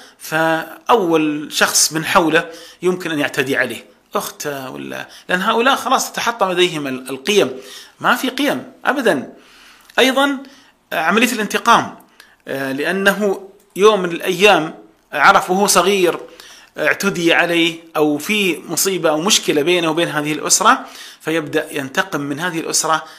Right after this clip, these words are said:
في واحد من هؤلاء، آه، الأولاد. الأسباب كثيرة طبعا،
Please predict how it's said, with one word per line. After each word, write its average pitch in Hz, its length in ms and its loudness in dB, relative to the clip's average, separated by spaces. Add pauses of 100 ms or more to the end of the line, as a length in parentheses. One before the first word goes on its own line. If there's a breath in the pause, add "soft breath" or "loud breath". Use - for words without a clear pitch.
في 147 140 -6
واحد 147 440 0 (440 loud breath)
من 151 180 -6
هؤلاء، 143 640 -6 (340 loud breath)
آه، 135 200 -8
الأولاد. - 380 -14 (120)
الأسباب 403 340 0
كثيرة 185 360 -6
طبعا، 127 360 -6